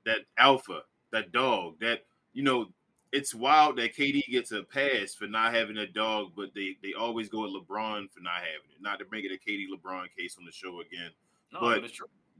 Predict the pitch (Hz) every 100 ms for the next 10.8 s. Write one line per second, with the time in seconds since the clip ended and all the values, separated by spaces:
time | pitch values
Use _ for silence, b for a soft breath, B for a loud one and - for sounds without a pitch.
0 | - 135 - 117 - 185 170 107 101 147
1 | 160 135 135 135 135 143 123 131 131 110
2 | 92 127 135 117 98 120 113 - 131 123
3 | 117 107 98 98 117 107 95 95 - 85
4 | 104 120 120 107 95 90 90 - 90 87
5 | _ _ _ _ 98 95 - 85 78 78
6 | 76 71 - 90 104 - 98 92 104 98
7 | 90 104 98 87 87 - 92 92 85 82
8 | 78 95 92 82 87 95 90 87 92 87
9 | - _ _ _ - _ - 117 127 87
10 | 82 76 80 92 98 98 110 -